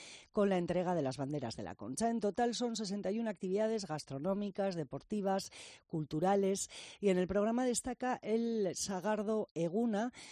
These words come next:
que tras dos años regresa el día tres a la Plaza de la Constitución a partir de las once de la mañana, donde los asistentes van a poder degustar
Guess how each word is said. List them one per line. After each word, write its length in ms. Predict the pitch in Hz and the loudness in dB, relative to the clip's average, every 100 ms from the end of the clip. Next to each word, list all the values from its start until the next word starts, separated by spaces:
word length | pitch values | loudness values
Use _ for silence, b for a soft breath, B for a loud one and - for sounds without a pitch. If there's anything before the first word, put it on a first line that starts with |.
| B B | B B
que 480 | - 165 139 131 110 | 0 2 2 0 -2
tras 360 | - 131 123 135 | -4 -4 -4 -4
dos 200 | 135 - | -4 -2
años 280 | 190 240 139 | 0 2 0
regresa 320 | 143 180 208 | -2 0 0
el 100 | 180 | 2
día 180 | 254 240 | 2 2
tres 240 | 220 190 | 0 -2
a 40 | |
la 100 | 214 | -2
Plaza 220 | 196 196 208 | -2 0 0
de 80 | |
la 100 | 190 | 0
Constitución 720 | 180 185 202 160 175 202 196 202 | -2 -4 -4 -6 -6 -2 -2 -2
a 80 | |
partir 340 | 170 165 156 185 | -4 -6 -4 -4
de 120 | 175 | -2
las 180 | 165 - | -2 -2
once 240 | 254 - | -4 -4
de 80 | 247 | -4
la 100 | 214 | -2
mañana, 300 | 202 202 202 | -4 -4 -2
donde 220 | 190 185 | -2 -2
los 160 | 160 156 | -4 -4
asistentes 680 | 139 143 - 180 185 165 147 | -6 -6 -2 -2 0 -2 -2
van 140 | 160 | -4
a 60 | 160 | -4
poder 320 | 156 156 156 | -2 -2 -2
degustar 600 | 185 170 165 - 185 | -4 -4 -6 -4 -4